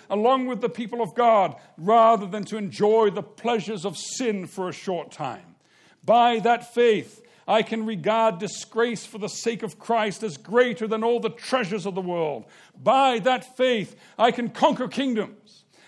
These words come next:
I can administer justice. I can gain what is promised. I can shut the mouth of lions. I can quench the fury of the flames. I can escape the edge of the sword. By that faith,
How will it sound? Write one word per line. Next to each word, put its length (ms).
I 100
can 160
administer 440
justice. 640
I 120
can 240
gain 340
what 120
is 140
promised. 460
I 80
can 140
shut 420
the 100
mouth 240
of 120
lions. 440
I 80
can 160
quench 500
the 120
fury 400
of 80
the 80
flames. 420
I 60
can 140
escape 520
the 100
edge 160
of 80
the 80
sword. 460
By 320
that 240
faith, 640